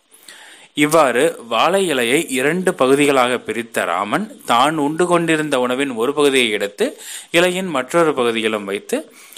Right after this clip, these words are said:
அனுமனை உண்ண சொல்கிறார். அனுமனும் அவர் சொல்றது போல சரின்னு செய்றார். இந்த சம்பவம் வால்மீகி ராமாயணத்துல இல்லாவிட்டாலும் இதை திருமங்கை ஆழ்வார் தன்னுடைய பெரிய திருமொழியில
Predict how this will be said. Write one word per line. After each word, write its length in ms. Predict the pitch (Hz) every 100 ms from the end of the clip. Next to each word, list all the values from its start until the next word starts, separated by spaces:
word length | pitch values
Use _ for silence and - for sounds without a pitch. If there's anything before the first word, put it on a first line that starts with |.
| - 160
அனுமனை 300 | 165 147 147
உண்ண 220 | 123 113
சொல்கிறார். 520 | 113 98 90 80 60 - _ _ _ _ _ _ _ _ _ - - -
அனுமனும் 600 | - 151 190 196 170 202 226 _ _ _ _ _ _ _ _
அவர் 260 | 147 147 147
சொல்றது 480 | 143 139 151 139 127
போல 340 | 113 113 202 - -
சரின்னு 380 | 143 123 117 139 -
செய்றார். 380 | 107 90 85 - _ - - -
இந்த 300 | 135 185 180
சம்பவம் 680 | - 107 131 151 101 127 - - 110
வால்மீகி 600 | 107 160 208 214 196 180
ராமாயணத்துல 720 | 156 143 139 135 127 127 117
இல்லாவிட்டாலும் 960 | 98 107 143 139 107 - 82 87 147 170 - - -
இதை 280 | 123 131 165
திருமங்கை 460 | - 156 202 190 139
ஆழ்வார் 360 | 110 104 120 139
தன்னுடைய 360 | 120 110 123
பெரிய 260 | - 135 180
திருமொழியில 540 | 160 123 104 90 87